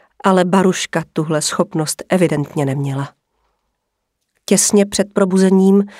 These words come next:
se Žofii zdálo, že plave v jezeře s průzračnou tyrkysovou vodou. Bylo jí tak příjemně, že se nahlas smála. Najednou ji ale něco chňaplo za kotník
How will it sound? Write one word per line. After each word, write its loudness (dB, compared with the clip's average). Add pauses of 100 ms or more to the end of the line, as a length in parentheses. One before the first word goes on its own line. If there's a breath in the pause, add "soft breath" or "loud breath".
(160 loud breath)
se 0
Žofii 2
zdálo, 0 (460 soft breath)
že 2 (140)
plave 2
v -2
jezeře 2
s -4
průzračnou 0
tyrkysovou -2
vodou. -4 (840)
Bylo 6
jí 2 (100)
tak -4
příjemně, 0 (560 soft breath)
že 2
se 0
nahlas 2
smála. -4 (1040)
Najednou 2
ji 0
ale -2
něco -2
chňaplo -2
za -2
kotník -4